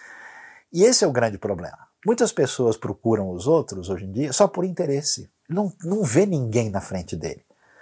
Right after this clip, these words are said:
O interesse é o desdobramento particular, pessoal, financeiro, de algum tipo, né? É por isso que alguém é capaz de enganar o outro no negócio, porque ele não tá se preocupando com a outra pessoa, nem com as necessidades, nem o que ela tem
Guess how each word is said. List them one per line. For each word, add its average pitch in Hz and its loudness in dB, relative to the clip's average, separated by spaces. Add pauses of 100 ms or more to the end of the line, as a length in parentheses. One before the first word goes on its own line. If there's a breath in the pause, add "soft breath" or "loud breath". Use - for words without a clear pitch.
(120 soft breath)
O 139 0
interesse 147 4
é 160 2
o 135 0
desdobramento 107 0
particular, 113 0
pessoal, 104 0
financeiro, 113 0
de 90 -4
algum 113 -2
tipo, 147 -2
né? 135 -4 (580 loud breath)
É 135 2
por 131 4
isso 151 2
que 160 0
alguém 131 2
é 131 -4
capaz 117 0
de 139 -2
enganar 135 2
o 156 -2
outro 127 -2
no 110 -6
negócio, 95 -4
porque - -8
ele 180 -4
não 175 -8
tá 175 -2
se - -4
preocupando 143 0
com - -4
a 101 2
outra 101 -2
pessoa, 95 -4
nem 151 0
com 156 -6
as 131 2
necessidades, 110 0
nem 175 0
o 151 -4
que - -4
ela 113 2
tem 117 -2